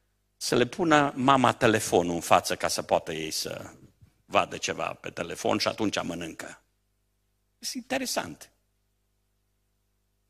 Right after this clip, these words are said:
Internetul ajunge să fie bună,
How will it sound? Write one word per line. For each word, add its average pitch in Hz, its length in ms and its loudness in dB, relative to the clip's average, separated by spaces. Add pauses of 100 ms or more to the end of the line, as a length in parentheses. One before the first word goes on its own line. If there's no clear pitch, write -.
(220)
Internetul 139 840 6 (1040)
ajunge 127 420 6
să 107 160 0
fie 101 440 2 (320)
bună, 170 520 10